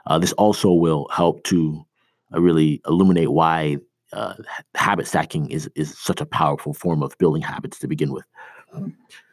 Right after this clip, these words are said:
So let, let's, let's backtrack in, in my own life for a second. Um, when I was in high school, I really decided to lock in and, and, and do everything I could, do all the little things I could do to improve as a track and field athlete.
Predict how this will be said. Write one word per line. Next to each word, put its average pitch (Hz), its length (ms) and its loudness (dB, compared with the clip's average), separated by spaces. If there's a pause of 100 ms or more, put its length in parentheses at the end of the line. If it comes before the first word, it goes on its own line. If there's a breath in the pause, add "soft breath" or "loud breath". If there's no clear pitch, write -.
(340 soft breath)
So - 120 0
let, 98 220 4
let's, 110 280 -2
let's 113 200 0
backtrack 107 520 -2
in, 92 160 6
in 90 120 2
my 87 100 4
own 82 160 2
life 76 220 0
for 73 100 -2
a 67 60 -4
second. 78 480 -4
Um, - 400 -10 (160)
when 87 200 -2
I 87 120 2
was 82 300 0
in 82 200 -2
high - 300 -4
school, - 460 -2
I 110 440 -2 (220)
really 92 520 4 (420 soft breath)
decided 80 360 0
to 78 80 -2
lock 78 300 0
in 85 180 2
and, 73 180 0
and, 78 200 -2
and 78 180 -4
do 90 80 4
everything 82 260 0
I 147 60 -4
could, 82 300 -2
do 87 100 4
all 85 80 2
the 82 60 2
little 78 260 -2
things 85 260 -6
I 78 60 -4
could 76 180 -6
do 76 280 0 (240 loud breath)
to 90 100 -2
improve 78 380 2
as 73 80 -2
a - 80 -8
track - 240 -6
and 76 80 -14
field 73 180 -2
athlete. 71 420 -8